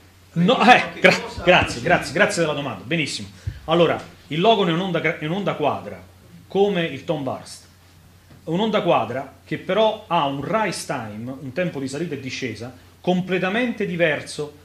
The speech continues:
Speaker 1: rispetto al tom burst. Se io porto un Logon per via vibratoria, poi andiamo allo, al, alla via aerea,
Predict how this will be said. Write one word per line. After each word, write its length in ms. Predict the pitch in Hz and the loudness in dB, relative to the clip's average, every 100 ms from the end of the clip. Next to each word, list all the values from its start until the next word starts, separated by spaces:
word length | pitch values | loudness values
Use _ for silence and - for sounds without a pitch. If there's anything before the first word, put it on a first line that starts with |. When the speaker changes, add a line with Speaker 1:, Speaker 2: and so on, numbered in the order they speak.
| - - | -20 -12
Speaker 1:
rispetto 1000 | 139 147 - 185 180 - 175 175 - - _ - | -10 -8 -2 -2 -2 -4 -6 -6 -10 -20 _ -2
al 420 | 170 170 151 147 | 0 2 -2 -4
tom 200 | 170 151 | -2 -2
burst. 380 | 135 107 - - - - - - | -2 -8 -10 -18 -20 -20 -20 -14
Se 180 | - 185 | -4 2
io 220 | 233 254 | 6 8
porto 580 | 170 120 - - 104 101 - - _ | 6 2 -2 -12 -14 -16 -20 -20 _
un 440 | 208 208 156 123 104 - - - - _ - | 0 0 0 -4 -8 -14 -20 -20 -20 _ -2
Logon 720 | 185 185 127 113 104 98 - | 4 4 4 -2 -6 -10 -4
per 220 | 156 139 | -2 -2
via 400 | 160 214 180 - - | -2 0 0 -2 -10
vibratoria, 520 | 147 156 170 151 123 | -6 0 2 2 0
poi 140 | 123 165 | 0 -2
andiamo 260 | 156 147 | -2 -2
allo, 260 | 135 131 135 | -2 -2 -4
al, 240 | 127 127 | -4 -4
alla 300 | 123 123 131 | -4 -4 -6
via 160 | 135 147 | -4 -2
aerea, 320 | 123 107 101 | -4 -6 -12